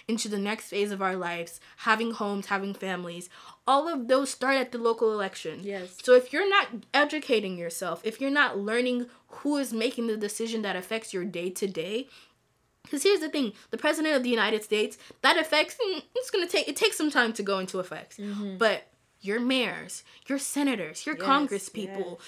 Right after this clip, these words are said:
Speaker 2: yes.
Speaker 1: your school board people,
Speaker 2: Yes.
Speaker 1: that is your everyday thing.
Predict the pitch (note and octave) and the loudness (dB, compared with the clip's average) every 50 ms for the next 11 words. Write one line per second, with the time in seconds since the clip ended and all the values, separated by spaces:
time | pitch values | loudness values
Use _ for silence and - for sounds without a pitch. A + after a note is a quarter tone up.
0 | - - - G#3 A3+ C#4+ E4+ C#4+ - A3+ - - - - - D4 E4+ F#4+ F#4 C4 | -20 -16 -8 -4 0 0 2 0 0 -2 -4 -6 -6 -2 2 6 6 6 6 6
1 | A#3 A3+ G#3 F#3 - - - A3 G3 - - F3+ F3+ F#3 A3 C#4 D4 D4+ C4 G3 | 4 4 2 2 0 -2 -6 -6 -6 -6 -8 -10 -8 -6 -6 -4 -4 -4 0 2
2 | D4+ E4 F#4+ G4 E4+ B3+ C4+ D4 C#4+ - - - B3+ B3+ B3 B3 B3+ C4+ C#4 C#4+ | 4 4 6 6 4 4 0 -2 -4 -4 -2 0 0 0 0 -2 -2 -2 -2 -2
3 | D4 D4+ - _ _ _ _ _ _ - - B3 A#3+ A3 G#3+ G3+ A3 A3 - - | -2 -4 -8 _ _ _ _ _ _ 0 2 2 4 4 2 2 0 -2 -6 -16
4 | _ _ - C4+ C#4+ C4 G#3+ - | _ _ -4 -2 -2 -2 -2 -4